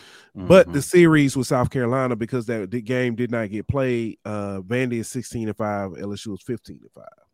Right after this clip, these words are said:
Speaker 1: So, um,
Speaker 2: Half a
Speaker 1: uh,
Speaker 2: game back.
Speaker 1: yeah, pretty much. Uh, but yeah, L S U
Speaker 2: South
Speaker 1: is
Speaker 2: Carolina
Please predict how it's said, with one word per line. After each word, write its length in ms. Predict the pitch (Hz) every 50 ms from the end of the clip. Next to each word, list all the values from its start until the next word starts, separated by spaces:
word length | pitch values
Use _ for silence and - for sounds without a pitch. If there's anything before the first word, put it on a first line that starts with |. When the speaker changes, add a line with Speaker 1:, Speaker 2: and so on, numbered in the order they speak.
| _ _ _
Speaker 1:
So, 280 | _ - - 117 - 113 _ _ _ _ _ _ _ _ _ _ _ _ _
um, 500 | - 85 87 87 85 85 82 85 87 - _ _ _ _ _ _ _ _ _ _ _ _ _ _ -
Speaker 2:
Half 260 | 85 90 87 - -
a 40 | 73
Speaker 1:
uh, 40 |
Speaker 2:
game 280 | - 80 82 76 71 69
back. 160 | - - - - _ _ _ _ _ _ _ _ -
Speaker 1:
yeah, 160 | 82 78 - - -
pretty 200 | - - 71 67
much. 400 | 76 82 58 - - - - - _ _ _ _ _ _ _ _ _ -
Uh, 200 | 104 98 95 92
but 200 | 82 98 101 82
yeah, 220 | 117 131 113 95 90 - 113 -
L 140 | - 110 127
S 160 | 139 - -
U 60 | 156 151
Speaker 2:
South 100 | 151 147
Speaker 1:
is 100 | 131 107
Speaker 2:
Carolina 240 | 127 139 127 107